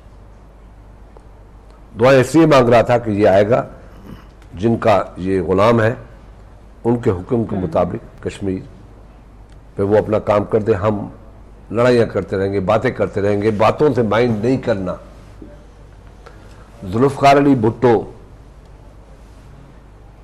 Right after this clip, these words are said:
जब दुनिया में जाता था बात करने, तो दुनिया हिलती थी कि ये क्या बोलेगा,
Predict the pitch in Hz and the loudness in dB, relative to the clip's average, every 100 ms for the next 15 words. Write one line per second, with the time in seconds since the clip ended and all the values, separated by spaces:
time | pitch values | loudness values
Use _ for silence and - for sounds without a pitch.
0 | - - 90 104 120 101 120 123 123 117 | -20 -16 -4 0 0 0 0 2 2 2
1 | 101 101 95 120 107 87 - - - - | 2 0 2 0 0 -2 -2 -16 -20 -2
2 | 92 95 - 98 92 90 - - - - | 0 0 -2 -4 -4 -6 -14 -20 -20 -20
3 | - - - - - - - - - - | -20 -20 -20 -20 -20 -20 -20 -20 -20 -20
4 | - - - - - - - - - - | -20 -20 -20 -20 -20 -20 -20 -20 -20 -20
5 | - 107 95 131 147 120 117 113 117 113 | -8 -4 2 4 4 4 0 -2 -4 -2
6 | 113 120 120 104 107 - 101 90 78 76 | -4 -2 -2 -2 -2 0 0 0 -4 -8
7 | 71 | -16